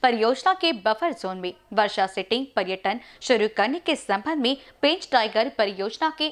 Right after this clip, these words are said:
आसपास के रिसोर्ट संचालकों के साथ विचार विमर्श किया गया। इस परिचर्चा में पौनी बफर क्षेत्र में मौजूदा पर्यटन मांग की लंबाई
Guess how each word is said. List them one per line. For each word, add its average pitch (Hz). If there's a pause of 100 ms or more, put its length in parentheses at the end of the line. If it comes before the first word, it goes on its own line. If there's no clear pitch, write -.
(120)
आसपास 220
के 190
रिसोर्ट 190
संचालकों 190
के 190
साथ -
विचार 254
विमर्श 220
किया 180
गया। - (440)
इस 285
परिचर्चा 277
में 349 (100)
पौनी 294
बफर 226
क्षेत्र 226
में 220
मौजूदा 208
पर्यटन 190
मांग 190
की 330
लंबाई 196